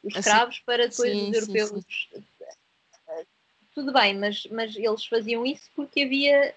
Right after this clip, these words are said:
Speaker 1: porque nós construímos um mercado para isso, <laughs> ou seja, ahm,
Speaker 2: Claro.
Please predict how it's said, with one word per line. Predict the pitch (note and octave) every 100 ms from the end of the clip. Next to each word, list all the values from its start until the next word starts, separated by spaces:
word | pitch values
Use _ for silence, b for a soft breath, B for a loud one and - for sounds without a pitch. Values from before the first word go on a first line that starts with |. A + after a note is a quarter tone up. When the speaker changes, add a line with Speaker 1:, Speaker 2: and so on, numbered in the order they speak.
| -
Speaker 1:
porque | G#3+ B3
nós | C4 C4+
construímos | C#4 - C4 C4+ C4+
um |
mercado | C#4 C4+ B3 C4 -
para | D4
isso, | D4 D4 G#3+ - -
<laughs> |
ou | A3
seja, | - G#3+ G3 F#3+ - _ _ _ _ - -
ahm, | F#3+ F#3+ F#3+ F#3 F#3+ _ _ _ - _ _ _ _ _ _ _ _ _ _ _ _ -
Speaker 2:
Claro. | G#3+ D4+ D4+